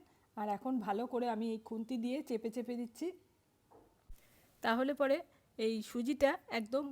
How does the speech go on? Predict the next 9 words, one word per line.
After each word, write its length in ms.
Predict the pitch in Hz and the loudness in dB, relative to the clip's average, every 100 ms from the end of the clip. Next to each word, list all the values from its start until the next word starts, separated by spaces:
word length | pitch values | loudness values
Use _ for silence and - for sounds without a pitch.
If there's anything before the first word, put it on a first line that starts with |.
| 247 226 | -2 0
মোলায়েম 360 | 240 226 220 214 | 4 4 4 2
হয়ে 140 | 208 185 | 0 0
যাবে। 260 | 196 185 202 202 _ _ _ - _ _ _ _ _ _ _ _ - 220 | -2 -2 -8 -10 _ _ _ -20 _ _ _ _ _ _ _ _ -6 -4
এখন 160 | 277 277 | 0 2
আমি 120 | 254 247 | 4 2
এটাকে, 300 | 226 220 220 220 214 | 2 -2 -4 -8 -8
খুন্তিটাকে 560 | - 233 226 233 226 240 226 | -8 -6 -4 0 0 0 -2
সরিয়ে 260 | 214 240 269 | 0 2 4
নিয়ে 160 | 254 | 4